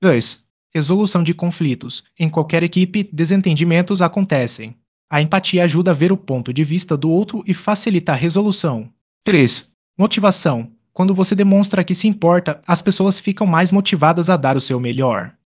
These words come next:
Benefícios da empatia para a colaboração no trabalho. A empatia traz muitos benefícios para a colaboração.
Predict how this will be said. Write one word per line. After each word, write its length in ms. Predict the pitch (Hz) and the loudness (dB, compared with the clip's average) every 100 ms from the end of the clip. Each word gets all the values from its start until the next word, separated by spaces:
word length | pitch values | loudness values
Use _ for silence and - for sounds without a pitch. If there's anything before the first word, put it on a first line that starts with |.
| _ | _
Benefícios 500 | 143 156 175 160 151 | -4 -2 -2 -4 -2
da 100 | 165 | -2
empatia 480 | 170 180 175 - 196 | 0 -2 -2 -4 -2
para 180 | 196 180 | -2 -2
a 20 | |
colaboração 640 | 202 208 185 185 180 156 | -2 -2 0 0 0 -2
no 100 | 151 | -2
trabalho. 480 | - 170 143 160 160 | -4 -2 0 0 0
A 60 | |
empatia 460 | 160 170 175 - 185 | -2 -2 -4 -2 -2
traz 340 | 185 180 190 | 0 0 0
muitos 400 | 165 170 196 208 | 0 -2 -2 -2
benefícios 560 | 165 180 180 175 190 165 | 0 -2 -2 -4 -4 -4
para 200 | - 196 | -2 -2
a 40 | |
colaboração. 840 | 180 208 196 185 180 - 143 110 | -2 -2 -2 0 -2 -2 -4 -6